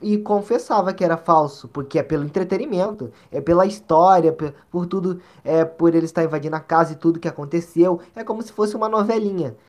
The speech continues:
Então, é, é, se fosse pelo entretenimento, como essa série do Invasor e essas da, que eles ficam indo em Coisa Assombrada, do Renato Garcia,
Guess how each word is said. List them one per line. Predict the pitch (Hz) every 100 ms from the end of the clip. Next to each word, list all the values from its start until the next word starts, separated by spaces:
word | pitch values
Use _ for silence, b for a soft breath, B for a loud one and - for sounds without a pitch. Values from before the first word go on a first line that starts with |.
| b b
Então, | 160 175 202
é, | 214 202 170 170
é, |
se | 165 175
fosse | 196 226
pelo | - 214 208
entretenimento, | 202 185 180 160 143 147 202 196 - 120 b b b
como | - 156 151
essa | 147 156
série | - 156 151
do | 147
Invasor | 147 147 139 120 151
e | 143
essas | 143 139 143
da, | 135 139 127 b b b
que | -
eles | 143 135
ficam | - 143 151 143 139
indo | 139 139 139
em | 135 135 131 117
Coisa | - 151 135
Assombrada, | 131 135 123 139 170 156
do | 135
Renato | 135 127 123
Garcia, | 120 117 - 226 208 135